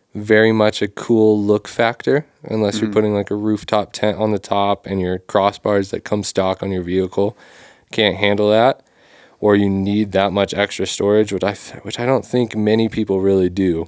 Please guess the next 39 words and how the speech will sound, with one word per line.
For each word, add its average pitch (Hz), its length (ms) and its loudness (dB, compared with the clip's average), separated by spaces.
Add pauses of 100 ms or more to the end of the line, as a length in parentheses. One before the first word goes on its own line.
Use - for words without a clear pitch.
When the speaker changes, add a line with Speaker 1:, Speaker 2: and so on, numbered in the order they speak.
(200)
Speaker 2:
Yeah. 95 240 -8 (420)
Speaker 1:
You 104 80 -12
buy 107 180 4
that 110 200 2
thing, 101 380 -2 (100)
and 95 120 -4
on 92 120 2
the 90 80 -2
highway, 101 640 2 (100)
<laughs> - 120 -18
it's - 380 -4
gonna 98 240 0
be 92 360 -4 (400)
windy 120 680 0 (100)
and 98 220 -2
noisy 110 580 2
on 104 220 -2
top 104 240 0
of 110 60 0
your 104 140 0
roof, 110 340 -2
which, - 360 -2 (420)
depending 151 400 2
on 123 100 4
the 104 200 2 (180)
quality 113 380 4
of 101 40 0
the 101 100 4
rack 98 380 2
you 92 140 -6
buy, 92 380 2
can 85 200 -8
change. 87 500 -4
The 85 100 -10
cheaper 92 320 -4
ones 90 220 0
are 85 80 -2
louder. 82 440 0
The 82 200 -2